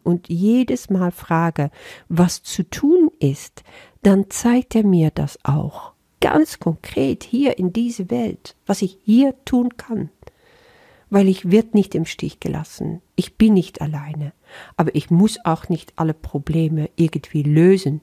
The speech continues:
die ich um mich herum höre,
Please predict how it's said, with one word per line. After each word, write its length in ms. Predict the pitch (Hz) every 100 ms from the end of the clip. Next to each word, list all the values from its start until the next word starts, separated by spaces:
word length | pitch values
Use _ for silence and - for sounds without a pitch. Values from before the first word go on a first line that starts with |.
| - _ _
die 200 | 160 165 -
ich 140 | 156 _
um 160 | 185 170
mich 200 | 151 -
herum 400 | 151 156 156 143 _ _
höre, 500 | 156 165 165 143